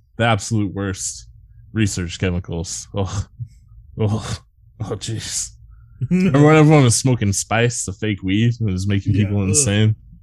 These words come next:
Speaker 2: <laughs> Gross.
Speaker 1: <laughs> I tried it a couple times, and it was like, "Yeah, this
Speaker 2: Ah.
Speaker 1: fucking sucks." <laughs>
Speaker 2: I,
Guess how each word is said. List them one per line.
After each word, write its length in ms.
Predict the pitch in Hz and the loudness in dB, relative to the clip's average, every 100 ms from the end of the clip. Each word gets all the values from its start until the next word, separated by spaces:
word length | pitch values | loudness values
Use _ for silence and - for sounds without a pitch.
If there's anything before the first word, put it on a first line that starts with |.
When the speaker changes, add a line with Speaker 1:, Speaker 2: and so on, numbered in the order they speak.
| - | -12
Speaker 2:
<laughs> 440 | 127 - 147 123 - | -12 -8 -8 -8 -10
Gross. 760 | 127 117 113 117 156 143 110 147 | -8 -6 0 6 6 6 0 -4
Speaker 1:
<laughs> 640 | - - - 170 160 - | -6 -14 -18 -16 -14 -6
I 60 | 117 | -2
tried 240 | 135 143 | 2 4
it 100 | 113 98 | 4 0
a 40 | |
couple 280 | - 110 95 | -4 -6 -4
times, 460 | - 92 95 92 95 | -2 -2 -2 -2 -2
and 100 | 101 | 0
it 60 | |
was 200 | 104 92 | 0 0
like, 200 | 92 90 - | -4 -6 -2
"Yeah, 180 | 104 | 0
this 220 | 98 117 - | 0 -2 -2
Speaker 2:
Ah. 120 | 107 | -4
Speaker 1:
fucking 420 | 101 95 90 87 | -2 -4 -4 -6
sucks." 880 | - - - - 131 117 - - - | -4 -2 0 2 2 0 -6 -6 -4
<laughs> 40 | 202 | -4
Speaker 2:
I, 160 | 180 | -4